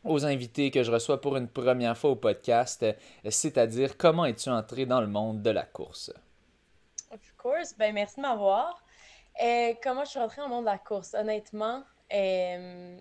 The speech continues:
Speaker 2: ça s'est fait quand même de manière un peu, euh, random, je veux dire, là.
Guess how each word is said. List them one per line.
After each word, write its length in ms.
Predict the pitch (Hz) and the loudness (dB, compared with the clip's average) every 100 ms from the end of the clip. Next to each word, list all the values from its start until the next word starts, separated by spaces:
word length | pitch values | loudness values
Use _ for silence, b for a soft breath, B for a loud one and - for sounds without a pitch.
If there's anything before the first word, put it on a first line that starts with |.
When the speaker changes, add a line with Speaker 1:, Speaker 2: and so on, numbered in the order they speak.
| - | -8
Speaker 2:
ça 160 | 208 | -8
s'est 160 | 190 196 | -8 -12
fait 180 | - 233 | -8 -8
quand 200 | 208 196 | -6 -6
même 260 | 214 247 | -6 -4
de 100 | 202 | -6
manière 500 | 180 175 180 185 190 | -4 -6 -6 -6 -6
un 140 | 185 175 - | -10 -14 -12
peu, 200 | 214 226 | -8 -4
euh, 480 | 196 175 175 175 170 170 | -4 -4 -4 -6 -10 -10
random, 480 | 185 185 185 196 233 | -10 -8 -8 -10 -12
je 60 | 214 | -18
veux 80 | 202 | -10
dire, 260 | 214 247 | -8 -8
là. 140 | 254 | -10